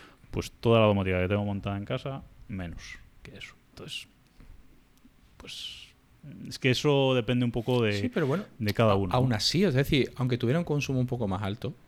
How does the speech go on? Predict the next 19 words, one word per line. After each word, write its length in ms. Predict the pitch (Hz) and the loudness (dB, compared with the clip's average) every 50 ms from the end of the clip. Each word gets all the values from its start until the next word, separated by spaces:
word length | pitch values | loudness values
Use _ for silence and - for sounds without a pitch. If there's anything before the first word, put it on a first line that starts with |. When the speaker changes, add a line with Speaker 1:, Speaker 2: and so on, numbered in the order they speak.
| - - _ _ - - | -20 -20 _ _ -20 -10
Speaker 2:
es 160 | 135 123 110 104 | -8 -6 -4 -2
un, 420 | 131 123 117 120 113 101 - - - - - | -2 0 0 0 -2 -2 -6 -8 -12 -14 -12
en 560 | 104 98 90 78 92 95 85 80 82 90 85 | -12 -12 -12 -12 -12 -12 -10 -10 -10 -10 -8
teoría 320 | - 107 92 90 107 110 120 | -4 -2 -2 0 2 4 4
un 100 | 123 120 | 4 4
daño 260 | 117 113 113 107 95 | 4 2 2 0 0
colateral, 600 | - 98 90 90 87 - 85 90 127 156 139 85 92 98 | -2 -2 -4 -2 -2 -4 -2 0 2 2 0 0 -4 -6
¿no? 320 | 98 117 151 165 131 104 107 | -4 -4 -4 -4 -6 -8 -8
Eh, 140 | 98 98 98 - - | -8 -8 -10 -12 -12
esto 200 | - - - 107 | -10 -8 -8 -8
es 60 | - - | -6 -4
Speaker 1:
Sí, 60 | 110 | -4
Speaker 2:
como 100 | 95 85 82 | -2 -2 -4
Speaker 1:
por 80 | - | -2
Speaker 2:
todo, 120 | 110 143 180 175 95 | -2 0 0 0 -2
Speaker 1:
supuesto. 120 | 95 107 165 160 | -4 -4 -6 -6
Speaker 2:
¿no? 40 | 104 | -6
Es 60 | - | -6
decir, 200 | - 131 139 | -4 -4 -4